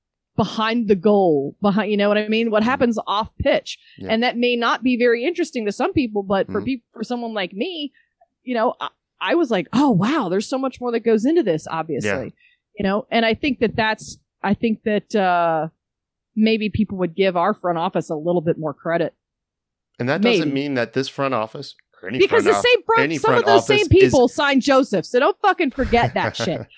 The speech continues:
Speaker 1: They did sign him and Miggy.
Speaker 2: And a bunch of other players, too. Like,
Speaker 1: So
Speaker 2: but that
Speaker 1: stop.
Speaker 2: doesn't mean that any front office is not above criticism.
Speaker 1: Of course not.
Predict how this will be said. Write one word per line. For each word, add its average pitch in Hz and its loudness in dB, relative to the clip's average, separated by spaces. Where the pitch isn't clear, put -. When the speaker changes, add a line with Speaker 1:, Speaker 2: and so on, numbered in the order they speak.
Speaker 1:
They 330 6
did 294 2
sign 311 2
him 220 2
and 330 4
Miggy. 208 4
Speaker 2:
And 214 2
a 233 0
bunch 240 0
of 247 0
other 240 -2
players, 135 0
too. 175 -2
Like, 131 -2
Speaker 1:
So 330 6
Speaker 2:
but - -8
that - 4
Speaker 1:
stop. 370 6
Speaker 2:
doesn't 480 4
mean 190 0
that 151 2
any 175 -2
front 143 -4
office 107 -4
is 101 -14
not 104 -2
above 90 -6
criticism. - -4
Speaker 1:
Of 453 -2
course - 0
not. 175 -2